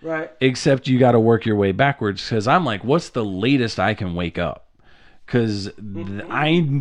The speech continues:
Speaker 2: really
Speaker 1: That's
Speaker 2: am
Speaker 1: the
Speaker 2: gonna,
Speaker 1: game.
Speaker 2: I need, that's the game. I
Speaker 1: Right.
Speaker 2: need to go to bed here real soon.
Speaker 1: Right.
Speaker 2: If it's, depending on what time we're gonna end up going.
Speaker 1: So you gotta shower, you gotta get dressed.
Speaker 2: Eight twenty is the tee time.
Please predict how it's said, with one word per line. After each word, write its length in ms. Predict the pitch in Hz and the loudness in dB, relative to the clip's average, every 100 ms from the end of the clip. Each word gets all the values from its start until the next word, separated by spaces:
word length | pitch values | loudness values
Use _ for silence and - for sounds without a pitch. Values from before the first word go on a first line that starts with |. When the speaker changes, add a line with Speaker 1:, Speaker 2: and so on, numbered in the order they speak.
| 123 | 8
Speaker 2:
really 260 | 151 151 | 10 12
Speaker 1:
That's 140 | 135 123 | 10 8
Speaker 2:
am 40 | |
Speaker 1:
the 80 | 123 | 6
Speaker 2:
gonna, 240 | 123 135 131 | 8 6 6
Speaker 1:
game. 80 | 127 | 2
Speaker 2:
I 280 | 127 143 | 2 4
need, 260 | 165 156 120 | 6 4 6
that's 240 | 131 143 | 4 4
the 100 | - 117 | 0 -4
game. 220 | 107 87 | -4 -4
I 160 | 120 143 | -2 -2
Speaker 1:
Right. 80 | 160 | 0
Speaker 2:
need 160 | 160 | 2
to 60 | 139 | 2
go 120 | 131 | 2
to 80 | 120 | 2
bed 220 | 107 117 107 | 2 2 2
here 140 | 110 | 0
real 220 | 98 107 | 0 -2
soon. 440 | 90 160 139 104 92 | 0 2 2 2 -2
Speaker 1:
Right. 160 | - - - - - - - - - - | -2 -4 -4 -4 -4 -4 -6 -8 -8 -2
Speaker 2:
If 200 | 151 147 | 0 2
it's, 200 | 135 - - - - - | 0 -2 -10 -10 -10 -4
depending 360 | 131 160 180 143 | 0 4 4 4
on 120 | 123 | 2
what 160 | 117 | 0
time 300 | - 131 123 | 0 0 0
we're 120 | 113 110 | -2 -2
gonna 140 | 104 | -2
end 80 | 95 | -4
up 80 | 98 | -4
going. 260 | 104 - | -4 -4
Speaker 1:
So 80 | - | -6
you 60 | 160 | -6
gotta 160 | 147 | -6
shower, 720 | - 190 170 160 160 160 160 | -4 -2 0 0 0 0 -2
you 60 | 151 | -4
gotta 120 | 143 | -8
get 160 | 139 127 | -8 -6
dressed. 640 | 165 151 151 143 - - | -4 -4 -4 -10 -16 0
Speaker 2:
Eight 240 | 151 151 | 2 2
twenty 320 | - 165 160 175 | 2 4 4 4
is 120 | 160 | 0
the 100 | 170 | -2
tee 200 | 170 143 | -2 -2
time. 440 | 107 95 90 139 | 0 0 -2 -6